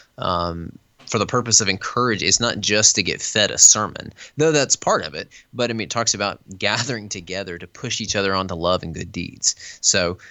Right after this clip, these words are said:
um, we talked about that. I think the episode just got put up, um, about the church.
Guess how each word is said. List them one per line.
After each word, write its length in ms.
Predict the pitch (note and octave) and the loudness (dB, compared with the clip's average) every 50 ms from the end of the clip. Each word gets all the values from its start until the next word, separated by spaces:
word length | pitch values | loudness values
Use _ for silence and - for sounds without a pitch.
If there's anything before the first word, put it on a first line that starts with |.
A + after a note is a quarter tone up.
| - - _ _ - | -20 -20 _ _ -6
um, 300 | F2 F2+ F2+ F2 F2 F2+ | -2 0 0 0 0 0
we 80 | G2+ A2 | 0 0
talked 220 | A2+ A2+ G#2 - | 0 0 -2 0
about 160 | G#2+ G2+ G2 | -2 -2 0
that. 180 | - G#2 F2 - - D2+ C#2+ B1+ | 0 -2 -2 -2 -8 -14 -12 -10
I 40 | - | -10
think 240 | - - A#2 G#2+ - | -10 -10 -10 -12 -12
the 120 | - F#2 F2 - _ _ _ - | -14 -16 -16 -16 _ _ _ -8
episode 340 | - G2 - - G2 F#2 E2+ | -6 -4 -2 -2 -2 -2 -2
just 220 | - E2+ - - | 0 0 0 0
got 200 | - F2 D#2 - | 0 -2 -2 -2
put 160 | - - G#2+ G2 | -6 -6 -2 0
up, 240 | G2 F#2+ F#2 - | 0 0 0 -2
um, 340 | F#2 F2 E2+ E2+ E2+ E2+ F2 - - - | -2 -2 -2 -2 -2 -6 -10 -12 -12 -10
about 460 | - F2+ - F#2+ F2 F2+ E2 B1+ - _ _ | -8 -6 -2 0 0 0 0 -2 -4 _ _
the 100 | - F#2 | -10 -6
church. 600 | - - - A#2 D#2 - - - - - - - | -4 -2 0 0 -2 -2 -4 -2 -2 -2 -2 -4